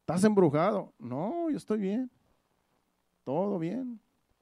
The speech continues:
Pero ahí es donde Dios tiene que obrar. ¿Por qué? Porque uno no se da cuenta. Tú no te das cuenta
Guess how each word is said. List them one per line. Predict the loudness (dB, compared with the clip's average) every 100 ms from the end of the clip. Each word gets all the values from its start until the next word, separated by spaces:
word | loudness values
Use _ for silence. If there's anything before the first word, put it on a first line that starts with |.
| _ _ _ _ _ _ _ _ _ _ -4
Pero | -2 -2 -4 _
ahí | -6 -2
es | -2
donde | -2 -2
Dios | -2 -4
tiene | -4 -4
que | -4
obrar. | -6 -8 -14 _ _ _ _ _ _
¿Por | -4
qué? | -2 -4
Porque | -2 -6 -4
uno | -4
no | -4
se | -2
da | -2
cuenta. | -2 -4 -4 -10 -6
Tú | -4
no | 0
te | 2
das | 2
cuenta | 2 -2 -2 -6 -8